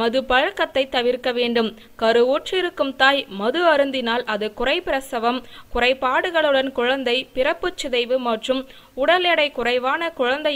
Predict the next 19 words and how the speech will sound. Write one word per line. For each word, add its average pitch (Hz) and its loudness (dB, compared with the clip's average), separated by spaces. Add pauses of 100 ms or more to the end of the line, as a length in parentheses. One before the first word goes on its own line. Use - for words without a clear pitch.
என 233 -2 (240)
பல 220 0
வகைகளிலும் 254 0 (140)
வயிற்றில் 220 -4
வளரும் 233 -2
சிசுவை 277 -4 (120)
பாதிக்கும். 220 -2 (440)
கர்ப்பிணி 370 2
பெண்கள் 254 0 (140)
அரை 214 2 (100)
நிலையில் 320 -2
வேக 254 2
வைக்கப்பட்ட 262 -2 (540)
அல்லது 254 2 (120)
பச்சை 262 0
முட்டையை 262 0 (120)
சாப்பிடக்கூடாது. 233 -2 (400)
அப்படி 262 0 (120)
சாப்பிட்டால் 269 -2